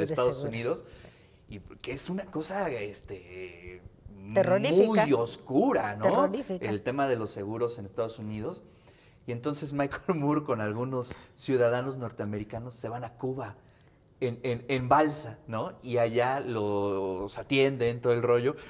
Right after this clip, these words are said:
Speaker 2: un poco para ironizar como del
Speaker 1: De un
Speaker 2: primero
Speaker 1: lado
Speaker 2: al
Speaker 1: para el
Speaker 2: tercer
Speaker 1: otro.
Speaker 2: mundo,
Speaker 1: Claro.
Speaker 2: ¿no? Este, y contrastar, eh, los sistemas de salud.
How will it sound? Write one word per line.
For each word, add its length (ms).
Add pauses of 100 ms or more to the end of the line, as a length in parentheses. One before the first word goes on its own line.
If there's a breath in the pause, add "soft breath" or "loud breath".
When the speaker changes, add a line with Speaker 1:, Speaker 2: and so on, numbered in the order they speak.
(120 loud breath)
Speaker 2:
un 100
poco 320
para 360 (180)
ironizar 720
como 420
del 200
Speaker 1:
De 60
un 60
Speaker 2:
primero 440
Speaker 1:
lado 160
Speaker 2:
al 60
Speaker 1:
para 160
el 60
Speaker 2:
tercer 320
Speaker 1:
otro. 120
Speaker 2:
mundo, 360
Speaker 1:
Claro. 180
Speaker 2:
¿no? 160 (320 loud breath)
Este, 1300
y 380
contrastar, 680 (200 loud breath)
eh, 140
los 160
sistemas 400
de 80
salud. 320